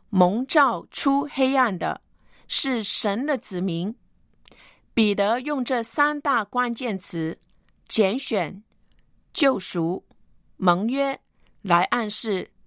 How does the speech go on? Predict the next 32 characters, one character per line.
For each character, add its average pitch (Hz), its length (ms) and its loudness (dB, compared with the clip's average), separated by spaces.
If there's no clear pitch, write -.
他 269 200 4
的 233 140 -4
读 202 320 -4
者 185 260 -2
的 175 140 -4
祭 240 300 -2
司 233 200 -2
身 226 240 0
份 220 320 -2
与 190 240 4
圣 269 320 0
洁 180 300 -2
呼 240 280 0
召 226 220 0
之 202 180 -6
后， 220 300 0
继 311 240 4
续 262 260 -4
的 208 140 2
来 185 180 0
引 185 280 -4
申 262 320 0
一 240 100 -6
些 240 420 0
伦 196 360 0
理 240 280 -4
与 180 200 2
宣 226 320 0
教 220 180 -2
的 170 100 -6
含 160 340 -2
义。 196 220 -2